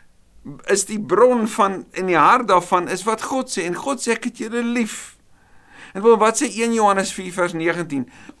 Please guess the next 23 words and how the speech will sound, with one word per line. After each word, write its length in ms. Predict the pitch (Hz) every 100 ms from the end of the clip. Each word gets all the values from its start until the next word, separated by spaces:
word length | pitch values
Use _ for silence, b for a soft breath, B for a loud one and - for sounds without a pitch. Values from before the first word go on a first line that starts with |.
| -
Ons 340 | 269 311 302
het 180 | 202 151
lief 220 | 151 165
omdat 280 | 160 185 202
God 200 | 226 202
ons 160 | 214 208
eerste 320 | 190 - 185
lief 200 | 208 -
gehad 360 | - 170 151 127
het. 140 | 107 - B B B B
In 80 | 220
die 80 |
Nuwe 260 | 220 247 254
Testament, 560 | 226 - 185 190 220 -
en 100 | 262
dit 120 | 277
sou 160 | 175
vierhonderd 540 | 160 190 170 165 160 156
plus 220 | 160 156
jaar 280 | 147 147 139
na 200 | 139 143
hierdie 240 | 135 147
skrywe 600 | 139 - 151 143 135 120